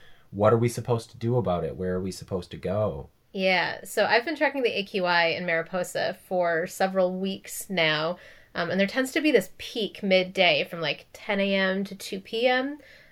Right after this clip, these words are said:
Speaker 2: uh, where the A Q I peaks to, like, three hundred or even four hundred sometimes, and that is super not healthy to be outside in.
Speaker 1: We wore our N ninety-five masks when we were outside, or at least I tried to,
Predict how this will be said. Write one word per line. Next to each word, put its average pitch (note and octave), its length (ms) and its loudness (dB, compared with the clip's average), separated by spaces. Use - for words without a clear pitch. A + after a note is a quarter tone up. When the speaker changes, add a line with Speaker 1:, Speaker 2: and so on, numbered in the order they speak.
Speaker 2:
uh, E3+ 200 0
where E3+ 120 0
the - 180 2
A F#3 40 0
Q F#3 200 0
I E3+ 440 4
peaks - 300 -10
to, E3+ 80 -2
like, D3+ 240 -2
three G3 320 -2
hundred F#3+ 560 2
or E3+ 60 -2
even G3+ 280 -4
four - 500 -4
hundred B3 420 2
sometimes, C4 720 2
and G#3+ 140 -8
that A#3+ 80 6
is G#3+ 300 4
super A#3 580 0
not G3 180 2
healthy F3+ 360 0
to G3 100 -14
be F3+ 160 -2
outside - 400 -4
in. - 340 -8
Speaker 1:
We A2 80 -8
wore A#2+ 260 6
our G2+ 100 8
N G2+ 140 4
ninety-five G2 600 0
masks F#2 500 -6
when F#2 200 -6
we F2+ 120 -4
were F2+ 180 -4
outside, F2+ 720 -2
or F2+ 120 -12
at E2+ 120 -10
least F2+ 220 -10
I E2+ 60 -10
tried C#3 320 4
to, G2+ 320 0